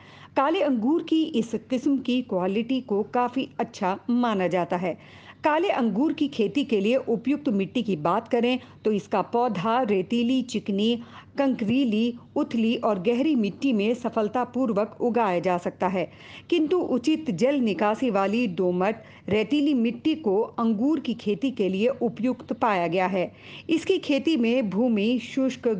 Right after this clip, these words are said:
गर्म और दीर्घ ग्रीष्म ऋतु अनुकूल होती है। काले अंगूर के पौधों को लगाने के लिए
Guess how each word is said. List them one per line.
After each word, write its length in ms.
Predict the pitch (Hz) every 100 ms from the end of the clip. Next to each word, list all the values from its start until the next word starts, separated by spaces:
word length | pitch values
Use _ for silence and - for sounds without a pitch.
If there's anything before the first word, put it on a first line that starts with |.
| 156
गर्म 360 | 220 226 202 233 -
और 260 | 214 214 196
दीर्घ 380 | 175 233 294 285
ग्रीष्म 520 | 196 180 208 254 220
ऋतु 360 | 190 233 214 214 - -
अनुकूल 440 | 269 269 262 214 185
होती 300 | 202 - 190
है। 140 | 190 160 - - - -
काले 280 | 302 311 381
अंगूर 380 | 311 269 247 349
के 120 | 339
पौधों 380 | - 220 208 233
को 180 | - 262
लगाने 500 | 262 190 170 202 262 277
के 160 | 214
लिए 240 | 202 214